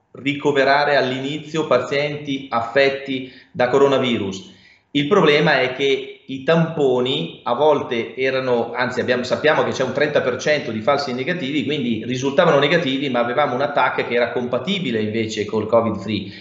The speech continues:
e però finché il tampone non si positivizzava, eh, c'era il dubbio e la cosiddetta zona grigia che, eh, doveva, mm, richiedere,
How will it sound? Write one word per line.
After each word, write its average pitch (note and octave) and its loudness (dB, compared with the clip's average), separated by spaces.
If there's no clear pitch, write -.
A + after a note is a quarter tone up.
e A#2+ -4
però D#3 6
finché B2+ -2
il A#2 0
tampone B2 2
non A#2+ 0
si - -8
positivizzava, C3+ 2
eh, C#3 -2
c'era D3 2
il D#3 2
dubbio B2+ 0
e A2+ 0
la A#2 -4
cosiddetta B2 0
zona C#3 2
grigia B2+ 0
che, A#2+ -2
eh, A2+ -2
doveva, A#2 0
mm, G#2 -8
richiedere, B2+ 4